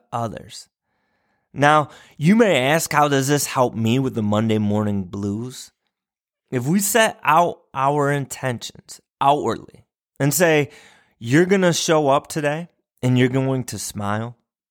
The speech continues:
You're gonna show up and you're gonna compliment those around you," that you're gonna show up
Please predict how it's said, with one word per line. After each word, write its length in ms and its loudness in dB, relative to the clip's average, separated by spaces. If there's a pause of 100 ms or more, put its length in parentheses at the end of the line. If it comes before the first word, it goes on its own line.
(480)
You're 200 2
gonna 220 2
show 360 0
up 340 -4 (400)
and 140 2
you're 100 4
gonna 220 2
compliment 800 -6
those 320 -4
around 420 -6
you," 200 -16 (680)
that 120 2
you're 120 4
gonna 240 2
show 400 2
up 320 -6